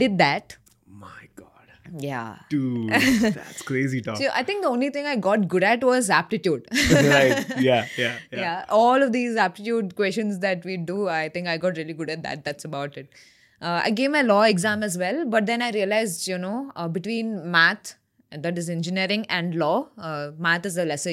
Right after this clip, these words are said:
Speaker 1: evil.
Speaker 2: <laughs>
Speaker 1: So I was like, "Okay, I cannot convince these folks, uh, uh, now. So let me just go for engineering." So that's how when I, uh, went for engineering. And, um, that's when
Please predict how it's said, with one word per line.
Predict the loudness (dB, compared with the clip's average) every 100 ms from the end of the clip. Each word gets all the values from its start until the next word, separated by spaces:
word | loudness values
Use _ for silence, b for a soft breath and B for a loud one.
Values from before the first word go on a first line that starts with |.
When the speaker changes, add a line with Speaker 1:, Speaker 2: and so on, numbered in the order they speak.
| -4
Speaker 1:
evil. | -4 -6 -8 -12 B
Speaker 2:
<laughs> | B -18 -12
Speaker 1:
So | -8 -8 -8 -10 -12 -8
I | -6 -6
was | -4
like, | -4 -6
"Okay, | -6 -6
I | -4
cannot | -4 -4 -4 -6
convince | -4 -4 -4 -6
these | -8 -8 -4 -2
folks, | -2 -4 -10 -12 -14 -12 -10
uh, | -8 -10 -10 -14 -16 -18
uh, | -18 -18 -8 -6
now. | -4 -6 -8 -6
So | -4 -4
let | -4
me | -4
just | -4 -6 -8 -10
go | -8
for | -8
engineering." | -6 -6 -6 -8 -14 b b b b -8
So | -4
that's | -4 -6
how | -6
when | -4 -4
I, | -4 -6 -8
uh, | -10 -12 -18 _ -6 -2
went | -2 2
for | 0
engineering. | 0 -4 -4 -4 -6 -8 -10
And, | -12 -12 -12 -10
um, | -10 -10 -14 _
that's | -2 0
when | -2